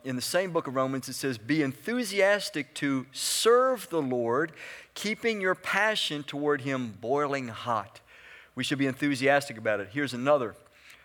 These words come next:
First Peter chapter four ten, it says, "God's gifts of grace come in many forms. Each of you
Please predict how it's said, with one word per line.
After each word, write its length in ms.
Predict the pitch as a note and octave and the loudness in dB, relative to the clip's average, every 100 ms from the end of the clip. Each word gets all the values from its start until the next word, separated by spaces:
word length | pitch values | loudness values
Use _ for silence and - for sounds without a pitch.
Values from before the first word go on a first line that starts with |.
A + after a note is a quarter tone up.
| - | -4
First 240 | D#3 C#3+ | -2 0
Peter 220 | E3 C#3 | 0 0
chapter 320 | C3 C3+ C3 B2 | 0 0 -2 -6
four 240 | D3 C3+ | -4 -4
ten, 240 | - E3+ | -2 -4
it 80 | D3 | -2
says, 320 | - C3 A2 - - - - - A2+ F#2 | -2 -2 -2 -10 -20 -20 -20 -20 -18 -2
"God's 480 | D3+ F#3+ A3 F3 C3 | 2 4 4 0 -6
gifts 460 | A2 F3+ G3+ - | 0 0 0 -2
of 160 | C#3 G#2+ | -4 -2
grace 400 | D#3 D#3 C#3 - | 2 2 2 -2
come 200 | C#3+ C#3 | -2 -2
in 220 | A#2+ A#2+ | -2 -2
many 240 | B2 B2+ C3 | 0 -2 -4
forms. 540 | - A3 E3+ A2 - - | -4 0 2 0 -6 -4
Each 340 | G#3 B3 - | -2 0 0
of 160 | G3+ A#2+ | 0 0
you 380 | B2+ B2+ E3+ | 0 0 -2